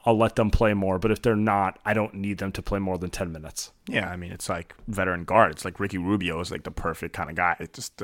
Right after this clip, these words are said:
Speaker 2: I don't even know why I keep bringing it up every podcast, <laughs> but he's kind of the perfect guy to play with. Uh, he's a good defender, uh, good ball handler, good decision maker.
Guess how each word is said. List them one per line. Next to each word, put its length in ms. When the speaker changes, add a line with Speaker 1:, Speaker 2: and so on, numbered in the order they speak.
Speaker 2:
I 60
don't 120
even 160
know 60
why 160
I 40
keep 200
bringing 240
it 20
up 140
every 240
podcast, 560
<laughs> 320
but 400
he's 160
kind 160
of 80
the 80
perfect 320
guy 160
to 120
play 220
with. 240
Uh, 200
he's 200
a 60
good 120
defender, 600
uh, 400
good 140
ball 140
handler, 220
good 120
decision 300
maker. 320